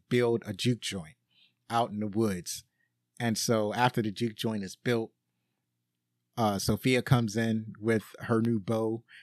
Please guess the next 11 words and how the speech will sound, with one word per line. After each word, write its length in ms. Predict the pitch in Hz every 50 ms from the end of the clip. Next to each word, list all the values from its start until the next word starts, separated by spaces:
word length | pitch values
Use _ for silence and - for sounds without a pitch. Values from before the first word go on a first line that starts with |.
| - -
'cause 120 | - 127
she's 180 | - 131 123 -
still 180 | - 123 120
technically 560 | - - - 139 117 - 120 110 - 113 113
married 540 | 110 104 107 110 107 107 107 107 104 95 - _ _ _ -
to 420 | - - 110 104 98 98 98 95 - _ _ _ _ -
Harpo. 520 | - 117 107 101 - 107 104 101 101 104 - _ - - _ _ _ _ -
And 160 | 135 131 123
Harpo 520 | 98 135 147 147 - - 135 131 127 127 -
also 320 | - 123 127 131 - 131
has 360 | 117 113 127 120 117 110 -